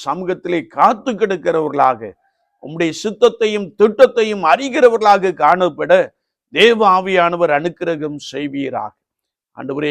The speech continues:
எங்களையும் நீர் எடுத்து பயன்படுத்தும்படியாய் நாங்கள் வேண்டு நிற்கிறோம். ஜனங்களை பலப்படுத்தும். ஜனங்களோடு கூட உம்முடைய வார்த்தை பலமாய் இடைபடட்டும்.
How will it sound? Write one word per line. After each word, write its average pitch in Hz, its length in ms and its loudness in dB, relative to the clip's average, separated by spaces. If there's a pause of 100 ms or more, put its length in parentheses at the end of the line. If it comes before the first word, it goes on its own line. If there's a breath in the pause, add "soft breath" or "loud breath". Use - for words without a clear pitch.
எங்களையும் 165 420 -4 (540)
நீர் 113 180 -12
எடுத்து 220 340 -2 (200)
பயன்படுத்தும்படியாய் 185 1120 0
நாங்கள் 160 260 -10
வேண்டு 170 280 -8 (100)
நிற்கிறோம். 123 480 -12 (480)
ஜனங்களை 170 400 -4 (160)
பலப்படுத்தும். 143 680 -4 (520)
ஜனங்களோடு 208 560 4
கூட 214 140 0
உம்முடைய 175 300 -2
வார்த்தை 185 320 2 (120)
பலமாய் 165 480 -2
இடைபடட்டும். 147 760 -4